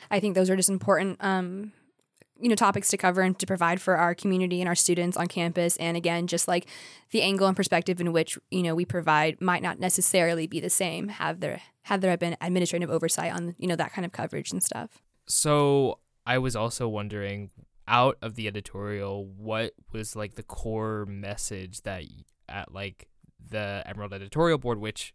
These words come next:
Speaker 2: full disclosure, I am also on, um, that you wanted our readers to know? Like, what was, like, the,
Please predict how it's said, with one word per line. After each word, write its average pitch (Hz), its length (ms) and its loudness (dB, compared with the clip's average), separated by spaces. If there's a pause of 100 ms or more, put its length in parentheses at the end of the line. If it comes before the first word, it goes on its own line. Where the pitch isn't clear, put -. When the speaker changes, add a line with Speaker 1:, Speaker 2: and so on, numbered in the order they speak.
(160)
Speaker 2:
full 123 100 -6
disclosure, 110 460 -8
I 107 120 -4
am 107 140 -6
also 95 360 -12
on, 92 340 -14 (540)
um, 98 500 -6 (320)
that 101 400 -6
you 107 160 -12
wanted 104 320 -8
our 101 120 -10
readers 95 400 -12
to 92 140 -10
know? 90 460 -12 (340)
Like, 95 240 -16
what 113 280 -8
was, 107 180 -8
like, 101 240 -12
the, 101 100 -16